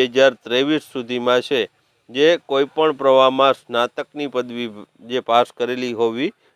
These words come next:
જરૂરી છે, પરંતુ લાયકાત એક એપ્રિલ બે હજાર વીસ પહેલાંની હોવી જોઈએ નહીં, તેવું મિત્રો આમાં જણાવવામાં આવ્યું છે. ઉંમર મર્યાદા વીસ વર્ષથી છે પચીસ વર્ષની ઉંમર મર્યાદા છે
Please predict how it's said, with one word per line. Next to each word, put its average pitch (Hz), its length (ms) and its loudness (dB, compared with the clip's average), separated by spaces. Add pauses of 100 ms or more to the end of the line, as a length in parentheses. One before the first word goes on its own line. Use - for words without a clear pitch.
(220)
જરૂરી 135 420 0
છે, 165 140 0
પરંતુ 135 380 -4
લાયકાત 120 520 0
એક 131 260 -4
એપ્રિલ 131 340 -6
બે 120 200 -6
હજાર 117 240 0
વીસ 120 240 -8 (440)
પહેલાંની 127 440 2
હોવી 113 440 -2 (320)
જોઈએ 120 460 -2 (200)
નહીં, 110 500 0
તેવું 127 280 -6
મિત્રો 120 220 -4
આમાં 113 220 -2
જણાવવામાં 107 460 -2
આવ્યું 123 240 -6
છે. 160 160 -6 (480)
ઉંમર 139 240 -2
મર્યાદા 147 420 2
વીસ 127 360 -4
વર્ષથી 139 440 -6
છે 143 160 -4
પચીસ 127 500 -10
વર્ષની 123 560 -10
ઉંમર 117 280 -6
મર્યાદા 120 460 -4
છે 127 180 -4